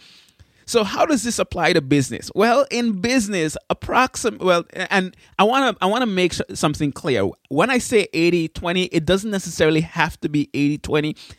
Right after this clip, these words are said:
It could be ninety ten. It could be ninety-five five. It could be sixty forty. But the general idea is this.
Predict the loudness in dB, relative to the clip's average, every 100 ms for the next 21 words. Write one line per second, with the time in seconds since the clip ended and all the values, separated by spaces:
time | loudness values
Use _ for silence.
0 | -20 0 2 2 2 2 2 0 0 0
1 | -2 -6 -6 -2 0 0 -2 -10 -18 -4
2 | -2 0 0 0 -2 -2 -2 -2 -2 2
3 | 4 4 2 -2 -12 _ -20 -2 0 2
4 | 2 2 0 0 -6 -4 -4 0 0 -2
5 | -4 -6 -8 -6 -8 0 4 6 4 2
6 | -2 -2 -6 -4 -2 0 0 0 -2 0
7 | 0 2 0 -4 -4 -2 -2 -4